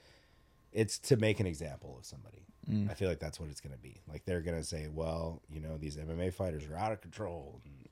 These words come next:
Speaker 1: you know. But it was
Speaker 2: But
Speaker 1: provoked.
Speaker 2: Yeah, it's provoked, and it's an M M A fighter fighting another fighter.
Speaker 1: <clears throat> Yeah.
Speaker 2: Regardless of what, you know, dumb.
Speaker 1: Yeah.
Speaker 2: Like, what are you thinking messing with Diaz and his crew?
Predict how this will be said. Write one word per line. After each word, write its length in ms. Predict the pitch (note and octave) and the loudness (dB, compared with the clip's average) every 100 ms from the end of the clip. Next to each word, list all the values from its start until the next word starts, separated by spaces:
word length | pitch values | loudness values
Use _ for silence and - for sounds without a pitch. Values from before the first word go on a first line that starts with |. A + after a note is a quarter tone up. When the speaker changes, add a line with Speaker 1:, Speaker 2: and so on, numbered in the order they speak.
| - | -10
Speaker 1:
you 80 | D#2 | -10
know. 140 | C2 - - - - - _ - G2+ | -10 -14 -20 -20 -20 -20 _ -4 4
But 120 | A#2+ | 8
it 40 | |
was 120 | C3 | 8
Speaker 2:
But 80 | - | 8
Speaker 1:
provoked. 520 | D3+ B3+ C4 - - - - | 8 10 8 4 -16 -10 6
Speaker 2:
Yeah, 160 | E3 | 10
it's 140 | A#2+ B2 | 10 10
provoked, 340 | D3+ E3+ E3 | 12 12 12
and 100 | A2 | 10
it's 120 | C3 C3+ | 6 6
an 100 | C3+ | 6
M 180 | D3 | 6
M 100 | C#3 | 8
A 100 | C3+ | 8
fighter 340 | C3 A2+ G#2 G#2 | 8 10 12 10
fighting 340 | - A2+ A2 | 8 6 8
another 380 | F2+ G#2+ G#2 G2+ | 6 6 8 6
fighter. 440 | - - F#2+ E2 D#2+ | 4 4 4 6 6
Speaker 1:
<clears throat> 380 | - C#3+ F2+ - | 6 6 4 -2
Yeah. 220 | E2 - - _ - - | -4 -6 -14 _ -16 0
Speaker 2:
Regardless 400 | A2 A2 G#2 G#2 | 6 8 8 6
of 80 | G#2 | 4
what, 140 | G2+ G2+ - - | 4 2 -2 0
you 80 | F#2+ | 2
know, 180 | F2 F#2+ - - - - - - A2+ | 2 0 -8 -20 -16 -12 -12 0 10
dumb. 440 | B2+ C3+ A#2 B2+ - - - - | 12 12 10 6 0 -20 -20 -6
Speaker 1:
Yeah. 100 | D#2+ - - | -6 -6 2
Speaker 2:
Like, 280 | A#2 A#2 G2+ G2+ - - - | 8 10 8 4 -8 -14 -2
what 220 | B2+ A#2+ | 8 10
are 40 | A#2 | 10
you 60 | |
thinking 460 | A2 A2 G#2+ G#2+ A2 | 10 6 8 8 10
messing 360 | G#2+ G2+ A2 G#2+ | 8 8 6 8
with 180 | G2+ - - - | 6 2 -14 -6
Diaz 340 | - A2 A2 G#2 | 6 10 10 10
and 100 | G2+ | 6
his 140 | F#2 | 4
crew? 440 | - - A2+ G2+ | 0 6 8 8